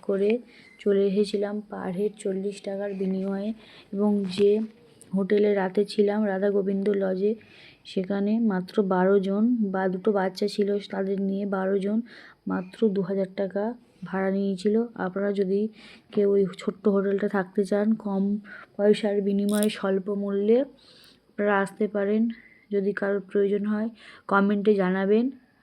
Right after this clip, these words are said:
আমি তার ফোন নাম্বার, হোটেলের ফোন নাম্বারটা দিয়ে দেব। আপনারা চার পাঁচ দিন আগে সেই হোটেলের মালিকের সঙ্গে যোগাযোগ করে নিতে পারেন, তাহলে সেখানে থাকতে পারবেন কম মূল্যে।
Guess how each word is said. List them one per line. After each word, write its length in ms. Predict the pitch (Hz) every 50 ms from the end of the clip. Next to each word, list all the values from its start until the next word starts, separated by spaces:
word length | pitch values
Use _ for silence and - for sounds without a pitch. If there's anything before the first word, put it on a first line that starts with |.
| _ _ - 214
আমি 360 | 202 196 196 208 220 240 262 - - _ - - - - - _ _ _ -
তার 140 | 196 185 185 185 -
ফোন 220 | - - - 214 208
নাম্বার, 420 | 208 208 208 208 202 202 208 208
হোটেলের 340 | 185 196 190 196 214 214 214
ফোন 220 | 214 - - 202
নাম্বারটা 960 | 202 202 202 202 202 202 214 214 220 233 226 - - _ _ _ - 220 214 214
দিয়ে 280 | 196 185 196 196 196 190
দেব। 360 | 190 202 196 190 214 233 262 - - - _ _ _ _ - - - - - - _ -
আপনারা 480 | 196 190 196 202 196 190 196 202 226 254 247 - _ _ _ _ _ _ _ -
চার 180 | 214 202 196
পাঁচ 260 | 190 202 202 202 196
দিন 160 | 190 220 208 202
আগে 360 | 185 196 196 190 214 233 262 254 - - - - - _ -
সেই 120 | - 214 208
হোটেলের 460 | 196 196 185 214 202 202 220 220 220
মালিকের 320 | 214 196 190 196 196 202
সঙ্গে 300 | 196 - 214 208 214 220
যোগাযোগ 460 | 196 202 196 190 196 196 196 202 202 196
করে 260 | - 208 190 208 202
নিতে 180 | 202 185 - 202
পারেন, 360 | 185 202 196 202 220 240 277 285 - - - _ - _ _ _ _ _
তাহলে 340 | - 208 196 202 208 214 247
সেখানে 340 | 247 - - 196 196 202 208
থাকতে 360 | 202 - 180 180 - - 202
পারবেন 440 | 185 196 196 196 196 220 233 254 254
কম 340 | 254 - 214 208 196 196 196
মূল্যে। 600 | 196 196 202 202 202 196 190 190 214 226 262